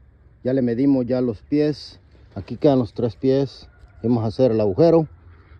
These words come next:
Vamos a ponerle un lacito allí para guindar nuestro, el con-, el, la contena donde vamos al recipiente, donde vamos a guardar la savia.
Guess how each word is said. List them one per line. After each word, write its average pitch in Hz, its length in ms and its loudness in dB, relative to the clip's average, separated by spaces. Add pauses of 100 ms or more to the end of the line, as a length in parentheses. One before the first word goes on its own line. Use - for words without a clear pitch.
Vamos 113 160 -6
a - 20 -16
ponerle 123 460 0
un 123 260 0
lacito 113 400 -6
allí 131 300 0 (680)
para 110 300 -4
guindar 110 560 -4 (600)
nuestro, 107 640 -6 (800)
el 107 140 -8
con-, 113 320 -6 (320)
el, 107 420 -4 (140)
la 104 120 -8
contena 151 600 -2 (600)
donde 110 160 -2
vamos 120 240 -2
al 110 80 -4
recipiente, 113 540 -4
donde 117 100 -2
vamos 135 140 -2
a - 20 0
guardar 117 300 -2
la 113 100 -6
savia. 160 400 -2